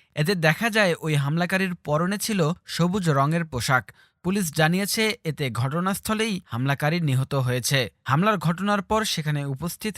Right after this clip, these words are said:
হয়েছিলেন হামলাকারীর মা, ভাই ও বোন। তাদেরকে গ্রেফতার করেছে ইসরায়েলি পুলিশ। পুলিশ জানিয়েছে, এই হামলাকে সন্দেহভাজন সন্ত্রাসী হামলা হিসেবে লিপিবদ্ধ করা হয়েছে। হামলাকারী ইসরায়েলের নাহভ শহরের আরব নাগরিক বলেও জানানো হয়েছে।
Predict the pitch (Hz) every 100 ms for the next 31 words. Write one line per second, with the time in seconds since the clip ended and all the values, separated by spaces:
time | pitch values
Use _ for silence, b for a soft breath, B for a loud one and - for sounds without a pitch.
0 | 170 135 143 160 175 131 127 131 131 131
1 | 113 120 131 165 226 - 120 131 180 -
2 | 127 120 135 127 101 b b 139 160 180
3 | 214 156 135 - 143 127 139 147 - 190
4 | 131 107 147 165 160 - 120 123 113 -
5 | - _ 185 214 175 196 208 214 - 226
6 | 160 151 135 156 180 202 196 - 147 147
7 | 170 190 147 151 175 196 - 135 127 139
8 | - 123 117 127 135 135 151 175 160 170
9 | _ 120 156 165 202 165 147 185 190 135
10 | 127 135 135 - 151 - - 135 190 220
11 | 233 233 - - 127 151 156 165 156 135
12 | 135 202 - - 170 185 208 - - 131
13 | 143 131 131 135 170 190 151 147 180 240
14 | - b 98 131 143 165 180 143 127 127
15 | 156